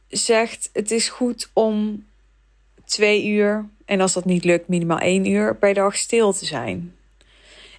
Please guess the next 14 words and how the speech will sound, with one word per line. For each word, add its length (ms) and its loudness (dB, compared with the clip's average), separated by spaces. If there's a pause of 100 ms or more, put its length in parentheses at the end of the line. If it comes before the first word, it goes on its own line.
(100)
En 120 2
dan 100 2
zegt 220 0
hij 100 0
misschien 280 -2
wel: 480 0 (540)
"Als 180 -2
dat 140 0
niet 240 2
lukt, 480 -2 (640)
oordeel 400 2
daar 160 0
niet 260 0
over." 640 0